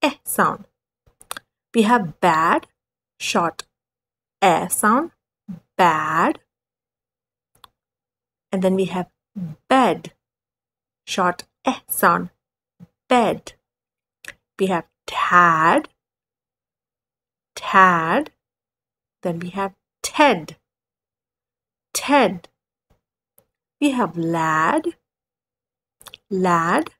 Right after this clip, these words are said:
Then we have lead, lead. We have mat,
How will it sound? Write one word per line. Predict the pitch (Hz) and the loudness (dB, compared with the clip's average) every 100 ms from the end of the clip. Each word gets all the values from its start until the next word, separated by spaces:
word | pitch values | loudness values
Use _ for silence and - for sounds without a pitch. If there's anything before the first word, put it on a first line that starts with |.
| _ _ _ _ _ | _ _ _ _ _
Then | 208 208 | -2 0
we | 240 | 0
have | 233 269 | 0 0
lead, | 226 214 226 285 220 160 - _ _ _ _ _ _ _ _ _ _ _ - | 0 0 2 2 0 -4 -18 _ _ _ _ _ _ _ _ _ _ _ -6
lead. | 208 254 294 180 - - _ _ _ _ _ _ _ _ _ _ _ | 0 2 4 2 -4 -20 _ _ _ _ _ _ _ _ _ _ _
We | 202 | -2
have | 202 185 | 0 0
mat, | 165 160 165 165 285 - - - | -2 -4 -2 0 0 -2 -10 -12